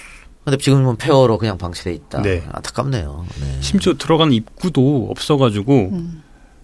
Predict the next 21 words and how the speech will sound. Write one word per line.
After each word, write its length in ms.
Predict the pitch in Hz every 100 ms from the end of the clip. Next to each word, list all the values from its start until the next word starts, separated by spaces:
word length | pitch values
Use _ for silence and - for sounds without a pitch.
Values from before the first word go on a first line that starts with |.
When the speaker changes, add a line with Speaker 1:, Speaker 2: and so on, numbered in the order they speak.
| - _ - - - -
Speaker 2:
정말 300 | - 170 156
말도 300 | 117 147 139
안 120 | 160
되는 160 | 143 139
소록길을 580 | - 202 - - 139 131
겨우 300 | - - 214
찾고 360 | - - - 185
찾아서 840 | - - 185 156 - 160 160 156 - _ - - - - - _ - - - - -
정말, 460 | - 120 113 107 95 - -
예, 160 | 107 87
들어갔어요. 500 | - 117 92 - 98 87 - -
Speaker 1:
저기 380 | 180 214 175 135 - - - - - - - - -
저 120 | 147
위치에 280 | 185 - 160
있다는 220 | 160 151
걸 80 | 107
어떻게 180 | 104 -
알았어요? 360 | - - - 139 - - - - - - -
Speaker 2:
그 280 | - 120 113
Speaker 3:
이전에 400 | 104 190 180 175
방문하신 720 | - 160 160 160 147 - 160